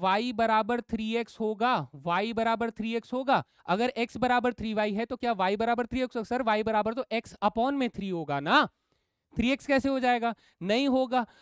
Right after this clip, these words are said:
तो सर यहां पर अगर आपने no लिख दिया यानी सर सिमेट्रिसिटी फॉलो नहीं कर रही है तो यहां पर मैं फॉल्स लिख दूंगा कि सर ये हमारे पास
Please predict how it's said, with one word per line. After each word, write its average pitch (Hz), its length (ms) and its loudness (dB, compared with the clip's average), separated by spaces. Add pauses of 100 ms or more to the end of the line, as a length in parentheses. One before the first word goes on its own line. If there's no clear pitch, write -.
(140)
तो 254 80 2
सर 277 380 4
यहां 226 420 0
पर 269 200 4
अगर 247 240 2
आपने 233 380 2
no 214 280 -2
लिख 214 240 0
दिया 208 300 0
यानी 208 320 -2
सर 233 160 -2
सिमेट्रिसिटी 202 760 -4
फॉलो 196 320 -2
नहीं 190 320 -4
कर 226 160 0
रही 208 220 -2
है 208 120 -2
तो 214 100 -4
यहां 165 260 -2
पर 165 160 -6
मैं 214 140 -6
फॉल्स 156 420 -2
लिख 139 140 -4
दूंगा 143 300 -4
कि 185 140 -8
सर 196 180 -4
ये 156 200 -6
हमारे 139 320 -4
पास 214 280 -4